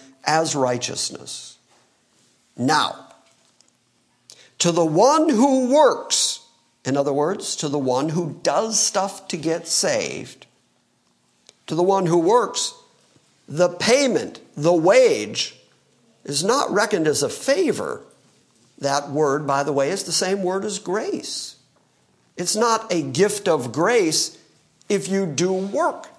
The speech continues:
to get it. A couple of weeks ago, I gave you the example that I said, if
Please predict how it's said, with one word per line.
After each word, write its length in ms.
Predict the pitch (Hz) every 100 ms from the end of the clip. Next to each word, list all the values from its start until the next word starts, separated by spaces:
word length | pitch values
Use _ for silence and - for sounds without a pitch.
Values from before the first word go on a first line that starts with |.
| -
to 120 | 165
get 360 | 135 143 113
it. 380 | 85 - - - - _ _ _ _ _ _ _ _ _ -
A 80 | 127
couple 360 | 156 147 151
of 120 | 131
weeks 320 | 147 196 208 208
ago, 340 | 185 190 202
I 140 | 139
gave 260 | 131 156 151
you 80 | 151
the 180 | 135 131
example 880 | 120 120 190 214 226 214 220 - - _ _ _ _ _ - - - -
that 180 | 127 131
I 100 | 135
said, 400 | 139 156 143 139
if 540 | 139 147 139 135 135